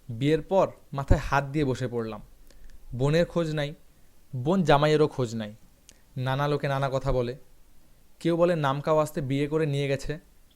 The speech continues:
পাচার করে দেবে, ইন্ডিয়া পাকিস্তান, তারপর ধরেন মিডল ইস্ট,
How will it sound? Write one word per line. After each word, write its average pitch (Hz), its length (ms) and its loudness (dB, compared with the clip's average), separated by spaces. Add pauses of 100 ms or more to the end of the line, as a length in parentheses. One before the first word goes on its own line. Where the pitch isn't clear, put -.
পাচার 156 300 2
করে 120 180 0
দেবে, 113 300 -8 (520)
ইন্ডিয়া 139 320 0
পাকিস্তান, 147 520 -6 (140)
তারপর 165 260 0
ধরেন 143 240 -2
মিডল 127 320 -2
ইস্ট, - 280 -14